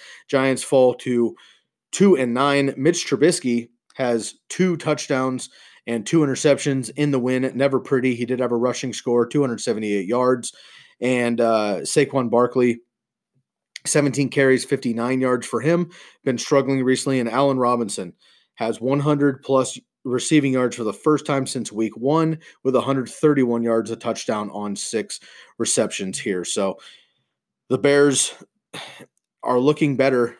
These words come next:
um, but they only score nineteen points against a pretty terrible defense in the Giants. And, uh, the Giants actually had moments, uh, to potentially win this game, um, but they were not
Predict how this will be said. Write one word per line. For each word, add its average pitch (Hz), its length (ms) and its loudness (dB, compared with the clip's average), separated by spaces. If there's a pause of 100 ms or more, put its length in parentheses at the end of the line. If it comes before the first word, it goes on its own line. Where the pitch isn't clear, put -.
(100)
um, 110 460 -6
but 117 240 -2
they 117 600 2 (160)
only 143 240 2
score 139 240 0
nineteen 127 360 -2
points 120 320 -4
against 107 280 -4
a 101 40 -4
pretty 127 360 -2
terrible 107 560 -2 (280)
defense 123 460 2
in 127 200 -2
the 107 60 0
Giants. 117 600 -2 (400)
And, 117 240 -2
uh, 107 100 2
the 104 80 -2
Giants 135 320 0
actually 120 240 4
had 104 100 2
moments, 110 460 -2
uh, 95 600 -4 (100)
to - 100 -8
potentially 117 400 0
win 123 300 2
this 110 200 0
game, 104 360 -2 (300)
um, 104 220 2
but 101 120 -4
they 110 80 4
were 107 80 2
not 107 180 0